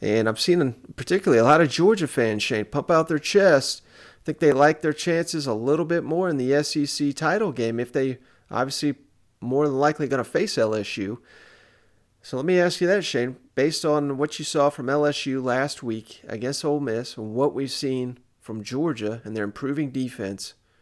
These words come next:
are you any more,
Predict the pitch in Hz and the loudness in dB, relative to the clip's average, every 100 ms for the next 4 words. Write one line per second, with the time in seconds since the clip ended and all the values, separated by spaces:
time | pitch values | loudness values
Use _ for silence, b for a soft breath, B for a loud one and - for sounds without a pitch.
0 | _ _ _ _ _ _ _ _ _ - | _ _ _ _ _ _ _ _ _ -12
1 | 101 113 143 147 - _ _ _ _ 123 | -6 -2 0 0 -4 _ _ _ _ -6
2 | 135 151 | -2 -2